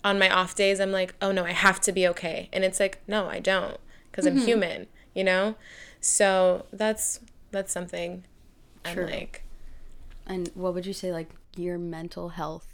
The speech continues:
Speaker 2: sort of journey has been just, like, while on the journey of trying to run your own business and trying to maintain who you are as a human, but also trying to grow?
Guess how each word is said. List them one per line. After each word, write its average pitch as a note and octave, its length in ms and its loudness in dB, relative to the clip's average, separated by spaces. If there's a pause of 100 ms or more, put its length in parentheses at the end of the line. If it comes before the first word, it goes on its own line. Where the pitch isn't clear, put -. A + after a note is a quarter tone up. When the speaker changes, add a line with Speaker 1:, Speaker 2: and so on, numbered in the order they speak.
Speaker 2:
sort E3 280 -8
of D#3 120 -12
journey D#3 540 -12
has E3 200 -10
been D3+ 440 -10 (560)
just, - 240 -12 (180)
like, D#3+ 320 -10
while D#3+ 300 -4
on E3 240 -2
the D#3+ 100 -8
journey D#3+ 400 -10
of E3 140 -16
trying F#3 420 -4
to E3+ 60 -8
run D#3 200 -10
your D#3 140 -12
own D3 140 -14
business C#3+ 440 -14
and - 220 -14 (480)
trying F#3+ 400 -4
to E3+ 60 -4
maintain D#3 720 -8 (120)
who F3 140 -2
you E3 320 -6
are - 320 -12 (360)
as D#3 160 -12
a E3 40 -10
human, D#3+ 340 -10
but D#3+ 100 -10
also - 220 -10
trying - 340 -10
to D#3 60 -12
grow? E3+ 260 -8